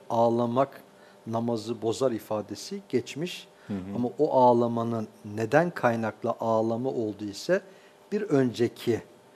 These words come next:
Speaker 2: Evet,
Speaker 1: e,
Speaker 2: konuşmada
Speaker 1: dakikalarda veya saniyelerde geçmiştir. Ama kardeşimiz belki orayı kaçırıp da ekrana açtığı an, e, sadece son bölüme rastladığı zaman da tabii ciddi anlamda bir hüküm farklılığı ortaya çıkmış
Speaker 2: Evet.
Speaker 1: oluyor.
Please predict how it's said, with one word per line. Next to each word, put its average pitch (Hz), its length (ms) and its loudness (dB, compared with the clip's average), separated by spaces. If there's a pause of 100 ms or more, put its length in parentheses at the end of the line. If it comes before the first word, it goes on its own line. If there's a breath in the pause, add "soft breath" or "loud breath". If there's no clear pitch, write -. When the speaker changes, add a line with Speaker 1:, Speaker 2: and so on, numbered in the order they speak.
(140)
Speaker 2:
Evet, 110 420 -2
Speaker 1:
e, - 40 -20
Speaker 2:
konuşmada 107 420 0
Speaker 1:
dakikalarda 113 640 2
veya 113 260 2
saniyelerde 113 920 -2
geçmiştir. 104 680 -6 (420 loud breath)
Ama 117 180 -2
kardeşimiz 120 800 -2
belki 120 280 -4
orayı 117 300 -2
kaçırıp 123 540 -8
da 104 140 -2 (460 loud breath)
ekrana 120 500 -2
açtığı 123 480 2
an, 117 200 2 (260)
e, 120 40 -8 (180)
sadece 117 540 -2
son 143 320 -4 (120)
bölüme 104 340 -6
rastladığı 107 460 -4
zaman 101 380 -8
da 180 160 4 (280 loud breath)
tabii 107 240 -10
ciddi 117 280 -6
anlamda 107 440 -8
bir 120 60 -10
hüküm 123 360 -8
farklılığı 113 500 -6
ortaya 147 360 0
çıkmış - 340 -8
Speaker 2:
Evet. 101 100 -8
Speaker 1:
oluyor. 92 160 -12